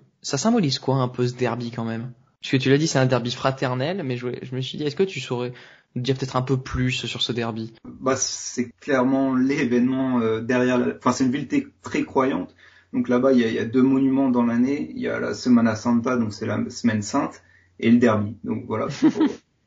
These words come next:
Speaker 2: poser les choses, pour dire que c'est vraiment un des, des événements les plus importants de, de l'année pour eux. Et, euh, donc après, ouais, c'est, ce qui est pas mal, ce qui est intéressant aussi, c'est que t'as beaucoup de... En fait, t'as peu de joueurs quand même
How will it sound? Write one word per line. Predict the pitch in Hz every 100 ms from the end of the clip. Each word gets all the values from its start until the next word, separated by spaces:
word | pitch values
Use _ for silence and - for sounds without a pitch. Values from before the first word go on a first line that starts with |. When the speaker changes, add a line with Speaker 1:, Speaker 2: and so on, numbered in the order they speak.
| -
Speaker 2:
poser | 117 117
les | 110
choses, | 104 131 117 113 110
pour | 117
dire | 113 113
que |
c'est | -
vraiment | 107 104 110 110 107
un | 110
des, | 107 113 107
des | 113 110
événements | 113 113 117 113
les |
plus | -
importants | 113 110 - 127
de, | 117 110 104 - - - _ -
de | 127
l'année | 117 113 120
pour | 120 123 117 143
eux. | - - _ _ _
Et, | 120 117 117
euh, | 113 107 104 104 104 104 104 104 104 104 104
donc | 107 123 120
après, | 113 - 143
ouais, | 151 135
c'est, | -
ce | - - - - - -
qui | 127
est |
pas | 123 - 120
mal, | 127 127 135
ce | -
qui | 123
est |
intéressant | 113 117 110 123
aussi, | 123 - 135
c'est | - 113
que | - 123 123 123 - _ _
t'as | - 113
beaucoup | 120 120 - 131
de... | 120 120 117 117 123 127 64 64 131 - - _ _ _ -
En |
fait, | 160 185
t'as | 123
peu | 175
de | 156
joueurs | 127 147 143
quand | 127
même | 123 117